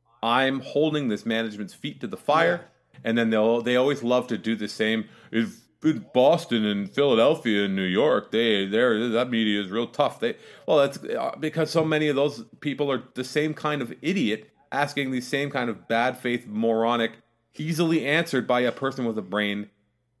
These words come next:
Speaker 1: question. And that, to me, is just, like, the most upsetting thing. Like,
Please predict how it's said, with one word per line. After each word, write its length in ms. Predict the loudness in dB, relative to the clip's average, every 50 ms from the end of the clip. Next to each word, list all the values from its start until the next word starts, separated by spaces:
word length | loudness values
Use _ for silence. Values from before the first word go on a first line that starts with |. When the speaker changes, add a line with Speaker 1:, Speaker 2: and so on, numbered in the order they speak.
| _ _
Speaker 1:
question. 520 | 0 0 0 0 -2 -6 -14 -18 -18 -18 -20 _ _ _ _ _ _ _ _ _ _ _ _ _ _
And 180 | -4 0 2 2
that, 260 | 2 2 0 -2 -4
to 60 | -4 -2
me, 160 | 0 0 0
is 100 | -2 -4
just, 200 | -8 -10 -8 -8
like, 160 | -8 -6 -6
the 60 | -4
most 260 | -4 -2 -2 -4 -6
upsetting 340 | -10 -8 -6 -6 -6 -6 -6 -10
thing. 180 | -12 -12 -12
Like, 160 | -10 -12 -12